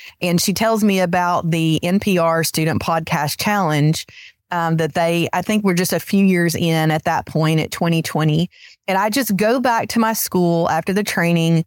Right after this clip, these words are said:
with a goal of having four kids enter.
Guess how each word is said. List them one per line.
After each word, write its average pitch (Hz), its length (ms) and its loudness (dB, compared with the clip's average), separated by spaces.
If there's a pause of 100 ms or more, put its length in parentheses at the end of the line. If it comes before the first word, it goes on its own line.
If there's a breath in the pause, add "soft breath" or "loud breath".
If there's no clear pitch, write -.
with 180 160 0
a 175 60 0
goal 165 720 0 (380 soft breath)
of 170 80 -2
having 170 320 0
four 196 600 0
kids 165 600 0 (140)
enter. 175 540 -2